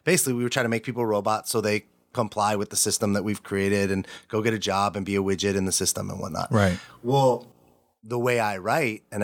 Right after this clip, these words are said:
Speaker 1: the way I always wrote was, doesn't fit into that system. And some of that was 'cause of learning disabilities and whatnot.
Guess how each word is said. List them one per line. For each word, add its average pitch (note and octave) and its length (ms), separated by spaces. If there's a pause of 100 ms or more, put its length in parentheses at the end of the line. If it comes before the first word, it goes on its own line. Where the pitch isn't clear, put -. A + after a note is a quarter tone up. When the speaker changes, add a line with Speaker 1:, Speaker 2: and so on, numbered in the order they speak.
(120)
Speaker 1:
the G#2+ 60
way G#2 180
I G2+ 40
always D3 400
wrote G2+ 280
was, G#2 240
doesn't A#2 480
fit A2 160
into G2+ 160
that F#2+ 200
system. - 540
And G#2+ 180
some A#2 160
of A2+ 60
that G#2 140
was G#2 160
'cause G#2+ 180
of G2+ 180
learning G#2+ 260
disabilities A2 680
and G#2+ 100
whatnot. G2+ 400